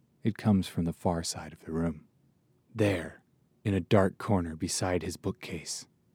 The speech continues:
Theo can see a figure. A shape, like a person, is just standing there, regarding him.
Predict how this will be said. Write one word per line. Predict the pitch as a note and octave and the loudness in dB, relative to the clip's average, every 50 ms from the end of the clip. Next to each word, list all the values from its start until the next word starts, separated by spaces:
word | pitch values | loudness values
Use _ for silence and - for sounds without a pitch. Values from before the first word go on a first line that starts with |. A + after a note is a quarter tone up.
| _ _ _ _ _ | _ _ _ _ _
Theo | - B2 G#2+ F#2 D#2+ D#2 | 6 8 8 8 6 2
can | - - G2 E2+ | -2 -6 -6 -4
see | - - E2 | -4 -4 -6
a | D#2 | -6
figure. | - - - F2+ D2+ - D#2+ D2 - - _ _ _ _ _ _ _ _ _ _ _ _ _ - | -6 -4 -4 -4 -4 -4 -8 -10 -10 -16 _ _ _ _ _ _ _ _ _ _ _ _ _ -4
A | A2+ | -2
shape, | - - - C#3+ B2 G2 - - _ - _ _ _ _ _ _ _ _ - | -2 0 2 2 2 2 0 -8 _ -20 _ _ _ _ _ _ _ _ 0
like | B2+ A#2 B2+ C#3 - | 4 6 6 6 4
a | C#3 | 2
person, | - - C3+ C3+ A#2 - - - - - _ _ _ _ _ | 2 6 6 6 6 4 0 -8 -10 -16 _ _ _ _ _
is | - A2+ G2+ | -2 -2 -2
just | - - G#2 - - | 0 0 0 0 0
standing | - - A2+ A2 A#2 A#2+ A2 G2 D#2+ D2 | 0 2 4 6 6 6 6 4 2 -2
there, | C#2+ - - - - _ _ _ _ _ _ _ _ _ - | -6 -12 -16 -20 -20 _ _ _ _ _ _ _ _ _ 0
regarding | A2+ G2 F2 G#2 F#2+ F#2 F#2+ F2+ E2+ D#2+ | 0 2 4 6 6 6 6 4 2 -2
him. | D#2 - - - - _ | -4 -8 -12 -16 -18 _